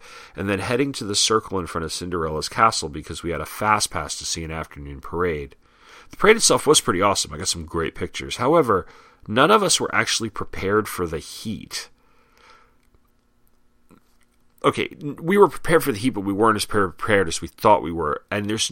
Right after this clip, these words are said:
and, and there's no shade in front of Cinderella's castle at two o'clock in the afternoon. It's direct sunlight, so it's like this, it was the shock to the system. And the crowds at first, even if you prepare yourself for the crowds, there's still the shock to the system.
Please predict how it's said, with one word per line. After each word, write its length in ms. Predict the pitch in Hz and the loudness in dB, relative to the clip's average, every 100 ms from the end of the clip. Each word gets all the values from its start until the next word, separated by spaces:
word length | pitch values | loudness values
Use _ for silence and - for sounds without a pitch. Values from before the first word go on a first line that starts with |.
| - - | -6 -6
and, 300 | 110 110 - | -6 -6 -4
and 360 | 110 113 107 113 | -4 -4 -6 -4
there's 220 | 131 131 | -2 -2
no 160 | 147 151 | 0 2
shade 800 | - - - 139 104 76 - - - _ _ - | 4 4 4 2 0 -4 -12 -16 -20 _ _ -8
in 100 | 110 | -6
front 240 | - 113 101 | 2 2 4
of 80 | |
Cinderella's 540 | - 92 90 82 85 - | 0 -2 0 2 2 0
castle 500 | 98 87 - - - - - - - | -2 -2 -2 -8 -12 -20 -20 -16 -6
at 220 | 190 - | -6 2
two 320 | - 156 151 | 2 4 4
o'clock 600 | 131 - - 113 104 - | 2 0 4 6 6 4
in 80 | 92 | -4
the 140 | 87 | -4
afternoon. 720 | 85 85 - 82 90 80 62 - | -4 -6 -8 -8 -6 -8 -10 -10
It's 200 | - - | -8 -6
direct 460 | 156 - 127 - | -6 0 0 2
sunlight, 540 | - 117 104 64 - - | 0 0 -2 -6 -8 -4
so 300 | - 98 73 | -2 -2 -2
it's 160 | - | -2
like 340 | 104 92 - - - - - | 0 0 -2 -14 -20 -20 -6
this, 280 | 104 98 - | -2 0 -2
it 100 | 101 | -4
was 200 | 90 107 | -6 -6
the 80 | 98 | -4
shock 460 | - - 101 107 - | -2 2 2 0 -4
to 80 | |
the 120 | 78 85 | -8 -2
system. 480 | - 92 - 55 - - - - - | -2 -2 -6 -12 -16 -18 -18 -12 -2
And 120 | 113 | 0
the 60 | 127 | 2
crowds 480 | - 135 170 - | 4 6 6 6
at 80 | 156 | 0
first, 400 | - 95 80 - | 0 0 0 -4
even 180 | 180 208 | -2 -2
if 140 | 170 | -2
you 60 | 147 | -8
prepare 420 | - - - 156 | -4 -2 2 2
yourself 360 | 151 135 92 - | 2 2 0 -2
for 80 | 73 | -8
the 80 | |
crowds, 360 | - 82 73 69 | -6 -4 -6 -6
there's 160 | 85 - | -2 -2
still 220 | - 78 | 0 -2
the 80 | 76 | -2
shock 300 | 78 76 - | -2 -2 -6
to 120 | 64 | -6
the 80 | 78 | -4
system. 480 | - 73 - 58 | -2 -4 -8 -16